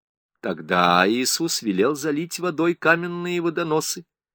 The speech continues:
служащие для ритуального очищения, и обнести этой водой гостей. Гости, попробовав, принялись упрекать жениха за то, что тот сберег хорошее вино к концу пира.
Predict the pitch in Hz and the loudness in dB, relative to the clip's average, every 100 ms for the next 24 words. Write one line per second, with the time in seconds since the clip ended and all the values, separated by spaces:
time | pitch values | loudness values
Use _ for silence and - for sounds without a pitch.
0 | _ - - 127 117 110 - 113 104 104 | _ -10 0 2 2 0 0 0 2 2
1 | 107 104 113 113 123 127 135 - - - | 2 2 2 2 0 -2 -2 -4 -4 0
2 | 185 180 170 - - 139 135 135 147 - | 0 -2 -8 -14 -4 0 0 0 -2 -2
3 | - - 127 151 - 107 - 127 113 98 | -4 -4 -4 -2 0 0 -2 -4 -4 -2
4 | 104 101 101 - 104 87 - _ _ _ | -2 -2 -2 -4 -4 -8 -12 _ _ _
5 | _ _ - - - 117 123 110 - 113 | _ _ -20 -18 2 8 8 8 2 0
6 | 101 - _ 110 101 110 139 160 110 95 | -2 -4 _ 2 2 6 6 6 4 2
7 | - - - 101 101 104 - 101 110 - | 0 -20 -10 -4 0 0 0 -2 -4 2
8 | 226 202 185 190 180 - 131 98 110 - | 2 2 -2 -2 -2 0 2 4 2 4
9 | 196 - - 185 - 170 160 110 143 131 | 2 4 2 2 4 2 2 4 4 8
10 | 123 135 - 123 110 107 117 - 127 120 | 6 6 0 2 4 4 2 0 -4 -4
11 | 117 104 92 - 110 90 - - 98 104 | -4 -4 -4 -6 -8 -4 -4 -2 -4 -6
12 | - 95 110 98 | -8 -10 -8 -10